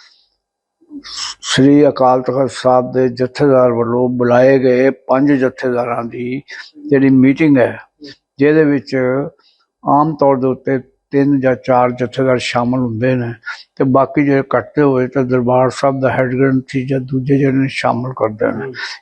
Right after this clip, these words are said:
Speaker 1: ਇਹ ਪੁਰਾਣੀ ਜਿਹੜੀ ਹੈ ਸਾਡੀ ਪਰੰਪਰਾ,
Speaker 2: ਹੂੰ।
Speaker 1: ਜਦੋਂ ਵੀ ਤਨਖਾਹੀਆ ਕਰਾਰ ਦੇਣ ਦੀ ਗੱਲ ਜਿਹੜੀ ਆ ਉਹ ਚੱਲਦੀ ਹੈ। ਹੁਣ ਇੱਥੇ ਜਿਹੜੀ ਹੈ ਇਹ ਦੋ ਜਿਹੜੇ ਨੇ ਪੱਧਰ ਹੈ। ਪਹਿਲੀ ਗੱਲ ਤੇ ਇਹ ਹੈ ਕਿ ਪਟਨਾ ਸਾਹਿਬ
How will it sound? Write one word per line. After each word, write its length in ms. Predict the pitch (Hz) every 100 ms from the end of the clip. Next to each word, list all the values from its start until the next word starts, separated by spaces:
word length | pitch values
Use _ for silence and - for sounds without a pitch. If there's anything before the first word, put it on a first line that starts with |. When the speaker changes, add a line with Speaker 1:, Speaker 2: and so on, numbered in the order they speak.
| -
Speaker 1:
ਇਹ 160 | 180 185
ਪੁਰਾਣੀ 440 | 185 151 139 151
ਜਿਹੜੀ 280 | 143 135 135
ਹੈ 100 | 135
ਸਾਡੀ 340 | - 127 123
ਪਰੰਪਰਾ, 500 | 127 - 120 110 107
Speaker 2:
ਹੂੰ। 720 | 104 - _ _ - - 131
Speaker 1:
ਜਦੋਂ 260 | 127 131 139
ਵੀ 160 | 147
ਤਨਖਾਹੀਆ 580 | 139 135 127 135 135 139
ਕਰਾਰ 340 | 127 123 120 117
ਦੇਣ 360 | 117 117 113
ਦੀ 180 | 117 120
ਗੱਲ 180 | 120 113
ਜਿਹੜੀ 300 | 120 117 113
ਆ 80 | 120
ਉਹ 260 | - 127 -
ਚੱਲਦੀ 460 | 120 110 110 104 110
ਹੈ। 60 | - - - - -
ਹੁਣ 140 | 160 -
ਇੱਥੇ 360 | 190 170 175 175
ਜਿਹੜੀ 320 | 160 143 135
ਹੈ 200 | 135 143
ਇਹ 340 | 165 151 135
ਦੋ 420 | 127 139 147 214 143 139
ਜਿਹੜੇ 300 | 127 123 123
ਨੇ 160 | 131 139
ਪੱਧਰ 360 | - 127 120 117
ਹੈ। 140 | - - _ - - _ _
ਪਹਿਲੀ 240 | 156 180
ਗੱਲ 220 | 170 151 143
ਤੇ 180 | 147
ਇਹ 60 | 143
ਹੈ 260 | 127 120 127
ਕਿ 140 | 143
ਪਟਨਾ 520 | 131 139 127 143 143
ਸਾਹਿਬ 360 | 127 135 123